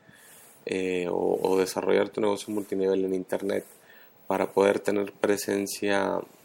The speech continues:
mundial es posible, eh, se puede tener y se puede tener a un bajo costo, vamos a decirlo así. Y bueno, déjame hoy comentarte acerca de estos seis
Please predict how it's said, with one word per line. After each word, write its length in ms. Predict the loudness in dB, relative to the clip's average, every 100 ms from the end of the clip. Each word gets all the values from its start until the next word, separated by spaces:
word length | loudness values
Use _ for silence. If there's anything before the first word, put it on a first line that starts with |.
| -2
mundial 580 | 0 6 6 6 4 -2 -20 -20 -20 _ _ -4 -2
es 100 | 0
posible, 640 | 0 2 2 2 2 0 -6
eh, 380 | -4 0 0 -2
se 80 | -4
puede 180 | -2 0
tener 460 | 0 2 0 -2 -6
y 360 | -4 -2 -2
se 180 | -4 -10
puede 240 | -2 0
tener 380 | 0 0 -2 -4 -8 -18 -18 -20 -20 -10
a 120 | -4
un 680 | 0 0 0 0 -2 -4 -8 _ _ _ -16 0
bajo 340 | 6 6 6 10
costo, 440 | 10 12 0 0 -6
vamos 220 | 0 2
a 20 | 2
decirlo 260 | 2 2
así. 260 | 2 0 -2 -6 _ -18 -16 -16 -18 -20 -20 -8
Y 100 | 0
bueno, 380 | 6 6 4 -4 -6
déjame 560 | -2 -2 -2 -4 0 2
hoy 160 | 0
comentarte 540 | -2 -6 -2 -2 -2 -4
acerca 340 | -6 -6 -4
de 60 | -4
estos 300 | -8 -12 -4
seis 360 | -2 -2 -4